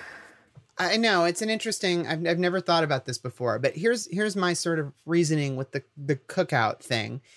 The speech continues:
is that a cookout's a big production. It's a big pain in the butt to get it going. And it's really fun if you have all the right stuff, but it's, like, a whole day. You gotta get the charcoals right. You gotta get all the stuff.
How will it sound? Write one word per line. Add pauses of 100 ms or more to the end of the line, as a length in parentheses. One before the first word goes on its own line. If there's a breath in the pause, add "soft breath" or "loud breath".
(480 soft breath)
is
that
a
cookout's
a
big
production.
It's
a
big
pain
in
the
butt
to
get
it
going.
And
it's
really
fun
if
you
have
all
the
right
stuff,
but (320 soft breath)
it's,
like,
a
whole
day.
You
gotta
get
the
charcoals
right.
You
gotta
get
all
the
stuff.